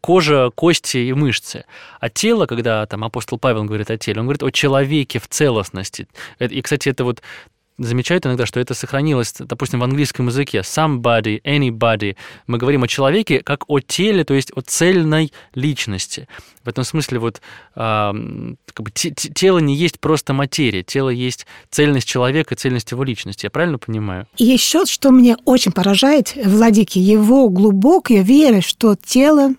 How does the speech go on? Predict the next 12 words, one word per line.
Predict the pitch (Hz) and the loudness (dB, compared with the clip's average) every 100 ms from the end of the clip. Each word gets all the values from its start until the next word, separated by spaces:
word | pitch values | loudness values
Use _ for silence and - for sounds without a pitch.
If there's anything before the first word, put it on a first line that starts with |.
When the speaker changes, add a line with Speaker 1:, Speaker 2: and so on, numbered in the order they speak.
| _ | _
Speaker 2:
после, | 233 226 202 196 190 - | 0 2 2 2 0 2
после | 233 - 190 | 2 2 0
смерти | - 254 262 202 | 4 4 4 0
воскреснет | 180 190 - 240 254 - 160 151 - - | 0 0 0 2 4 2 -2 -6 -12 0
и | 208 208 202 - - - - | 4 4 2 -4 -18 -6 2
имеет | 226 254 247 - | 6 8 6 4
свое | - 220 226 269 | 2 4 4 4
право | 311 - 247 202 156 143 - _ | 4 2 2 2 -2 -8 -14 _
не | 202 240 262 254 208 | 4 6 6 4 0
за | 190 220 262 254 | 0 2 2 2
душой | 180 214 - 233 190 165 | 0 0 0 0 0 0
идти, | 180 175 - 156 | -4 -4 -4 -6